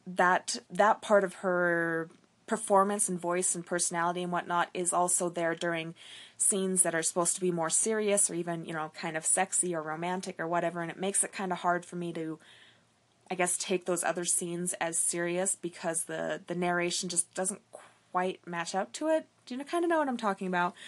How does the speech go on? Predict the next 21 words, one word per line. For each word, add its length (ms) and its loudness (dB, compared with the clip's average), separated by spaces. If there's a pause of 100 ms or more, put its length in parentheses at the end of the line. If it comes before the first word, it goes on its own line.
(480)
Like 100 0
I 40 0
says, 180 2
I 80 6
don't 200 2
hate 260 0
her 140 -2
as 120 0
a 40 -2
narrator. 560 -2
I've 200 4
come 220 -2
to 80 2
actually 320 0
like 300 2
her 120 0
more 340 2
than 140 -6
when 120 -8
I 80 -8
first 540 -2